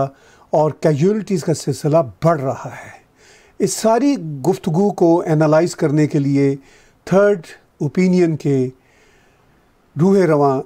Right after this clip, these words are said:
जनाब बैरिस्टर हामिद बशानी साहब मेरे साथ मौजूद हैं। जी जनाब बैरिस्टर हामिद बशानी साहब, मैंने तमहीद बांधी आपके शो में।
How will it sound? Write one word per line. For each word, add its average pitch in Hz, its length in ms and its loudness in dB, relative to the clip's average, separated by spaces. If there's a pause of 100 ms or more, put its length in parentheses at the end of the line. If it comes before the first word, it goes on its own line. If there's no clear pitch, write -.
(160)
जनाब 156 320 2
बैरिस्टर 147 360 0
हामिद 139 300 0
बशानी 147 380 0
साहब 143 400 -2
मेरे 139 200 0
साथ 143 200 -2
मौजूद 156 320 0
हैं। 175 160 0 (480)
जी 165 220 0
जनाब 196 340 2
बैरिस्टर 185 340 0
हामिद 165 300 0
बशानी 175 400 0
साहब, 165 360 2 (440)
मैंने 170 240 2
तमहीद 160 360 0
बांधी 160 440 2
आपके 143 340 0
शो 151 280 2
में। 143 220 0